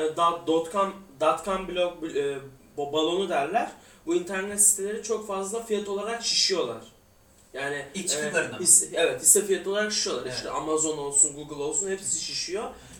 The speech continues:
Speaker 1: Ve adamın bir tanesi şey yayınlıyor. E, site yayınlıyor, borsaya açıyor. Ya o zamanlar için herhalde bu on iki milyon falan büyük bir para. Artık tabii on iki milyon dediğin Warren Buffett'ın sümüğü.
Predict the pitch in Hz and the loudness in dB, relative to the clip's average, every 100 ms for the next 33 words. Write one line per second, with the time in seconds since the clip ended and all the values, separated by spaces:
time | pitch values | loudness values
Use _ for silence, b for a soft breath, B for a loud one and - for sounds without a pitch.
0 | - 233 214 214 220 220 233 226 214 226 | 2 6 6 4 0 -4 -6 -6 -2 0
1 | - 233 214 190 135 127 113 113 - - | 2 2 2 2 0 -2 -8 -10 -12 -18
2 | - _ _ - _ - _ _ 143 135 | -20 _ _ -20 _ -20 _ _ -2 6
3 | 131 - 190 185 151 120 120 170 233 214 | 10 10 10 4 4 0 -4 -6 -6 -8
4 | 156 165 170 190 185 175 139 123 - 160 | 4 4 6 4 2 2 0 -2 -4 -4
5 | 214 - B B B B - 185 - 165 | -8 -12 B B B B -4 -2 0 2
6 | 202 208 214 226 233 226 214 214 220 214 | 4 4 2 -2 -2 -4 -2 -2 -2 -4
7 | 202 196 208 214 208 202 208 202 208 220 | -2 -2 -4 -6 -6 -4 -4 -4 -6 -6
8 | 202 190 202 196 - 120 127 123 - - | -6 -6 -6 -8 -8 -8 -8 -10 -12 -6
9 | 160 170 175 B B 170 185 185 185 180 | -6 -6 -10 B B -6 -6 -6 -8 -6
10 | 180 151 165 175 170 180 170 165 - 196 | -6 -6 -6 -6 -4 -2 -2 -2 -4 2
11 | - - 170 147 | 6 4 2 -4